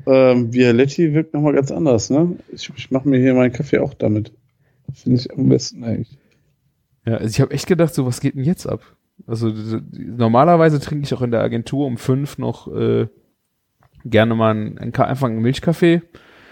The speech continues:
Speaker 2: Ähm, das sind Espressobohnen auch,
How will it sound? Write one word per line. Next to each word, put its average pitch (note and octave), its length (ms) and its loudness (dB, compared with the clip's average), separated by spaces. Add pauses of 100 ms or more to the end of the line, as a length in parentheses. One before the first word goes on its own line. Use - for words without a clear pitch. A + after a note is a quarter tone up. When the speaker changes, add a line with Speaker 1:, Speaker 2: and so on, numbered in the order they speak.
(440)
Speaker 2:
Ähm, A2 880 0 (560)
das - 200 -12
sind A2+ 120 -8
Espressobohnen C#3 840 -2
auch, D3+ 480 2